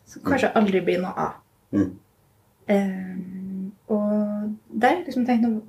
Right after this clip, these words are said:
Speaker 1: det er jo litt sånn, det høres jo sinnssykt dyrt ut, men den har jo en eller annen funksjon som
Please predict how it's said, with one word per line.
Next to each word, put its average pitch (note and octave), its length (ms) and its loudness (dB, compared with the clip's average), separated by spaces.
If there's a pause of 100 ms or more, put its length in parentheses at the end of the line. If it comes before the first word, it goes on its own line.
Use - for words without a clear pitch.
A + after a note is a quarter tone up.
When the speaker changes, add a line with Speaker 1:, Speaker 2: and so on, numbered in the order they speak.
(140)
Speaker 1:
det C#4+ 340 2 (160)
er D4 180 -2
jo C#4 120 -2
litt C4+ 180 -6
sånn, B3 240 2 (360)
det G#3+ 140 4
høres B3+ 300 4
jo - 100 -2
sinnssykt - 600 0
dyrt - 240 -4
ut, - 180 -2 (400)
men B3 140 6
den C4+ 160 6
har G#3 320 2
jo A#3 80 4
en C4+ 120 2
eller C4 140 2
annen F#3 200 2 (160)
funksjon C4 600 -2 (400)
som A3 600 -2